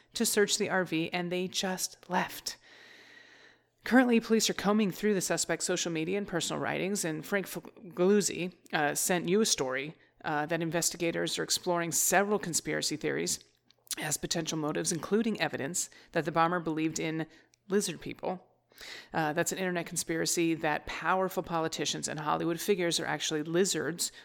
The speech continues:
or other reptiles who have extraterrestrial origins and are taking over society. Now, adherents of the unfounded conspiracy theory believe that politicians and other prominent people, including the Clintons,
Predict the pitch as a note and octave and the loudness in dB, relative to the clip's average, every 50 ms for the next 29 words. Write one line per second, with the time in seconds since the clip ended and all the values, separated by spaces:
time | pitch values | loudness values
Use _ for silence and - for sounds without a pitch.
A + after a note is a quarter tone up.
0 | - _ - E3+ E3+ E3 F3 F3+ E3+ E3 F3 F3+ - - - E3 D#3 D3+ D#3 D3+ | -14 _ 0 0 2 2 2 2 0 0 0 -2 -2 -4 -4 -4 -2 -2 -2 -2
1 | - F#3 F3 D3+ E3 E3+ E3+ E3+ E3+ - - - - - - _ _ - G3 F#3+ | -4 -4 -6 -2 0 2 2 2 0 -2 -8 -18 -18 -20 -20 _ _ 0 0 0
2 | - - A3+ G#3 - - - F#3+ F3 E3 D#3+ - - G3 F#3 F3 - - E3+ F3 | 0 -4 -6 -6 -4 -2 0 0 0 0 0 -2 -2 0 -2 -2 0 0 0 0
3 | F3+ F3+ D#3+ D3+ E3 D#3 - - - - - - - - E3+ D#3+ D#3+ D#3+ - - | 0 0 -2 -4 -8 -10 -10 -8 -6 -6 -8 -6 -4 -4 -2 -2 -2 -2 -2 -4
4 | E3+ E3 - E3+ E3 - D#3+ D#3+ F3 E3 D#3 - - D#3 - - - D3+ D3+ D3 | -4 -4 -4 -6 -6 -6 -6 -4 -4 -4 -2 -2 -2 0 -2 0 0 0 0 0
5 | D3 C#3+ - - - - - _ _ - E3 D3+ C3+ C3+ - - - - - - | -2 -4 -6 -10 -14 -16 -20 _ _ -8 -6 -4 -4 -6 -6 -10 -14 -18 -18 -16
6 | - - - - - - - F#3+ E3 D#3+ F3 G3+ G3 F#3+ F#3+ F#3 - G3 E3 F3 | -16 -18 -18 -20 -20 -6 -2 -2 0 2 2 2 2 2 0 -2 -4 -4 -2 -2
7 | F3 - F3+ E3+ E3+ D#3+ - - E3 F3 F3+ F#3 F#3 G3 F#3 - F#3+ F3 - - | -4 -2 -2 -4 -4 -4 0 2 2 2 4 2 0 -2 -2 -2 -4 -6 -4 -4
8 | - E3+ E3 E3 D#3 - F3 D#3 - E3+ E3 F3 F3+ E3+ E3+ E3 D#3+ D#3 D#3+ D#3+ | -2 -2 -2 -2 -2 -2 -2 -2 0 -2 -2 -2 -2 0 0 -2 0 -2 -4 -6
9 | - E3 D#3+ D#3+ D#3+ D#3+ - E3+ E3 - F3+ E3+ E3 E3+ D#3+ - D3+ D#3+ E3+ D#3+ | -2 -2 -2 0 0 -2 -2 -4 -4 -4 -4 -4 -4 -2 -2 -2 -2 -2 -2 -4
10 | - E3 D#3+ D#3+ D#3+ D#3 - E3 D#3+ - E3+ E3+ D#3+ - - E3+ D#3+ - D#3+ - | -4 -6 -4 -4 -6 -6 -6 -6 -6 -4 -4 -4 -6 -6 -6 -6 -4 -4 -6 -8
11 | - - - D3 D#3+ D#3 - A3 A3 B3+ C#4+ - - | -8 -8 -6 -6 -6 -4 -4 -2 -2 -2 -4 -4 -8